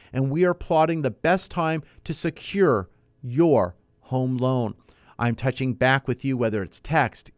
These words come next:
email, phone, whatever the best case is, I want to know.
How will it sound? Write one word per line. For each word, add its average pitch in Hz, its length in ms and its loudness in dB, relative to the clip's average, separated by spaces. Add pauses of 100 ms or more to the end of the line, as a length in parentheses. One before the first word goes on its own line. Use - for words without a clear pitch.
email, 151 500 -2
phone, 170 500 0 (260)
whatever 202 340 4
the 175 100 2
best 165 300 -2
case 127 320 -6
is, 190 240 0 (140)
I 190 260 0
want 190 280 0
to 190 60 0
know. 180 440 2